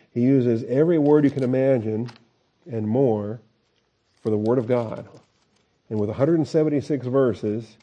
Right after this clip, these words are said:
he uses, uh, one of these expressions practically everywhere. And specifically, the mitzvah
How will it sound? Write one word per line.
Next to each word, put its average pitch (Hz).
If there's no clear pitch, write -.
he 120
uses, 131
uh, 113
one 127
of 147
these 117
expressions 117
practically 127
everywhere. 110
And 113
specifically, 143
the 113
mitzvah 117